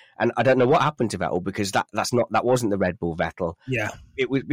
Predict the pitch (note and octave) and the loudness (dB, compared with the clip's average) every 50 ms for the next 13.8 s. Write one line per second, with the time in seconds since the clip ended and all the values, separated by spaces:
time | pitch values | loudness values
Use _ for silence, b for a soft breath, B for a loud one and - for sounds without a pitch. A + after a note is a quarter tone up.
0 | C#3 C#3 D3+ C#3+ C3+ C3+ B2 A#2 - A2+ G#2+ G#2+ G#2 A2 A2+ B2 - - - - | -2 0 0 0 0 0 -2 -2 0 0 0 0 2 2 2 2 0 -2 -2 -2
1 | - D3 C3 C3 B2+ B2+ B2+ A#2 - - - - A#2+ A#2 A2+ A2 A2+ A2+ A2+ A2+ | 0 2 2 2 4 4 4 2 2 0 -2 0 0 0 0 0 0 2 2 2
2 | A2 G#2 A2+ G#2+ G#2 G#2 G2 G2+ G#2 G2 A2 G#2+ - G#2+ G#2+ G#2 G2+ - - G#2 | 4 4 4 2 2 2 0 -2 -2 -2 -2 -2 0 0 0 0 -2 -2 -2 -2
3 | G#2 - _ - A2+ - E2+ F2+ C3 C3+ C3 - C3 A2+ A2+ A#2 A2+ - - - | -2 -2 _ -4 -4 -4 -4 -2 0 0 0 0 0 0 2 2 0 -2 -4 -4
4 | A2+ G#2+ G#2 G#2 G#2+ F2 F2+ E2+ D#2 b b b b b b _ - A2+ - - | -2 0 2 2 2 2 0 -2 -4 b b b b b b _ -4 -2 -2 -4
5 | - _ - A2+ A2+ - - _ _ - D#3 E3 - - G#2 G#2 C3 - A#2+ - | -6 _ -8 -6 -6 -6 -8 _ _ 0 2 2 2 2 2 2 2 2 0 -2
6 | _ F#2+ G2 G2 B2 C#3 - - - G2+ G#2+ - - - A#2+ A#2 A2 A2+ - B2 | _ -6 -2 0 0 0 0 0 -2 -2 -2 -2 0 2 2 2 0 0 0 2
7 | B2+ B2+ B2+ A#2 A2+ G#2+ A2+ B2 - - - A#2+ A2 A2 A2 - - - E2+ C#2+ | 2 4 4 2 0 0 0 -2 -2 -2 0 2 2 4 4 2 0 -4 -6 -6
8 | A1 F2+ F#2+ - - B2 A#2 A2+ A2 G#2+ G2+ b b b b b b F#3+ F#3+ - | -6 -8 -8 -6 -4 -2 0 0 0 -2 -4 b b b b b b 0 2 2
9 | A#2 - - - G3+ G#3 G#3 G3+ F#3+ - - - G#3+ G3+ G3+ G3+ G3+ G3 F#3+ - | 2 2 2 4 4 4 4 4 4 2 2 2 2 2 2 2 -2 -4 -8 -12
10 | _ _ - B B B B B B B B B - F#3 G3 G3 F3+ D#3 B2 A2+ | _ _ -20 B B B B B B B B B 0 4 4 6 6 6 4 2
11 | - - - - F3+ F3 F3 E3+ - - - D#3 D3+ E3+ G3+ F#3+ D3 - - A#2+ | -2 -2 4 6 8 8 8 6 4 0 0 2 4 6 6 4 4 4 0 0
12 | A#2 B2+ B2+ D#3 D3 F#2+ F2 F2 F2+ - - - _ _ - A2 - A#2 A#2 G#2+ | 0 2 2 4 4 2 2 0 -2 -6 -8 -12 _ _ -10 -6 -2 0 0 0
13 | - - A2+ G#2+ G#2 G#2+ G#2+ G2 G#2+ G2 F2+ F2+ F2 E2+ D#2 D#2 | 0 0 2 4 4 4 4 4 4 4 4 2 0 -2 -4 -6